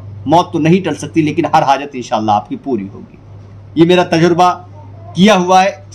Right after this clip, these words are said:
एक सौ एक परसेंट इंशाअल्लाह मैं गारंटी लेता हूँ आप लोगों को। क्यों? कुरान मुकद्दस में हर चीज़ अल्लाह रब्बुल इज़्ज़त ने रखी है। अगर आप चाहें तो हासिल करें, ना चाहें तो इसका तो कोई इला-, इलाज ही नहीं, है ना। जी,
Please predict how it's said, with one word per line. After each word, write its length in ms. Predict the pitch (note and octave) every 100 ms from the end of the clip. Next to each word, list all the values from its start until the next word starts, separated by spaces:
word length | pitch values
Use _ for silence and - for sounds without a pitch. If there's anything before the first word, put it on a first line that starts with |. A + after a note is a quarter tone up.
| -
एक 140 | F3 E3
सौ 100 | E3
एक 160 | E3 -
परसेंट 340 | C#3 D#3+ D3
इंशाअल्लाह 340 | C3+ C#3 B2+
मैं 180 | B2 A#2
गारंटी 340 | B2 C#3 C#3 B2+
लेता 240 | G#2+ G#2+
हूँ 180 | G2+ F#2
आप 160 | - -
लोगों 140 | G#2+
को। 440 | - - - -
क्यों? 140 | G3 A3+
कुरान 360 | G#3+ G3 A3
मुकद्दस 400 | A3+ G3 F3+ A3+
में 100 | G#3+
हर 100 | F3+
चीज़ 200 | D#3+ B3+
अल्लाह 280 | A#3 F3+ F3
रब्बुल 240 | D#3+ D#3 B2+
इज़्ज़त 220 | E3 E3+
ने 160 | G3+ G3 - -
रखी 320 | D#3+ D#3+ C#3+
है। 60 | A#2+
अगर 180 | B2 C#3
आप 200 | C#3+ G#2
चाहें 240 | D#3 F3
तो 80 | F3+
हासिल 320 | C3 C3 D3+
करें, 220 | - F#3 E3+
ना 200 | D3 E3+
चाहें 280 | F#3 F#3
तो 640 | A3 - - - - - C4+
इसका 220 | - B3
तो 100 | A3
कोई 200 | G3+ E3
इला-, 280 | B2 A2 C#3+
इलाज 280 | C#3+ D3+
ही 80 | F3+
नहीं, 160 | G3 G#3 - - - -
है 60 | F#4
ना। 140 | E4+ - - - A2
जी, 160 | A2